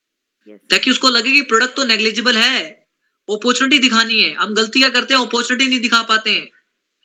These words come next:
Speaker 2: उसको दिखाओ, ये तो जरिया है भाई साहब तेरी ओडी आने का, ये तो जरिया है तेरा बीएमडब्ल्यू आने का। Product doesn't matter, अपॉर्चुनिटी देख भाई कितनी बड़ी है, राइट? बेनिफिट मत बताओ, फीचर्स मत बताओ भाई प्रोडक्ट के, इसके बताओ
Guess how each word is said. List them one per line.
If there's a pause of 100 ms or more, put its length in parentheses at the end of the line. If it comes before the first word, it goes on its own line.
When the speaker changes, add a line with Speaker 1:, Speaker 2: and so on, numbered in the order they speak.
(200)
Speaker 2:
उसको
दिखाओ,
ये
तो
जरिया
है
भाई
साहब
तेरी
ओडी
आने
का,
ये
तो
जरिया
है
तेरा
बीएमडब्ल्यू
आने
का।
Product
doesn't
matter,
अपॉर्चुनिटी
देख
भाई
कितनी
बड़ी
है, (1700)
राइट?
बेनिफिट
मत
बताओ,
फीचर्स
मत
बताओ
भाई
प्रोडक्ट
के,
इसके
बताओ